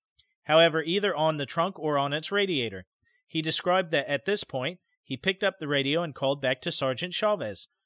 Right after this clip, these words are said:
There is a little contradiction here, probably not serious, as to where he made his call, and exactly how many calls he made. He then stated that he proceeded down the very poor gravel road,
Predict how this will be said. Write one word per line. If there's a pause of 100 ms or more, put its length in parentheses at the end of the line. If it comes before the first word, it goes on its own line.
(240)
There
is
a
little
contradiction
here, (360)
probably
not
serious, (260)
as
to
where
he
made
his
call, (720)
and
exactly
how
many
calls
he
made. (500)
He
then
stated
that
he
proceeded
down
the
very
poor
gravel
road,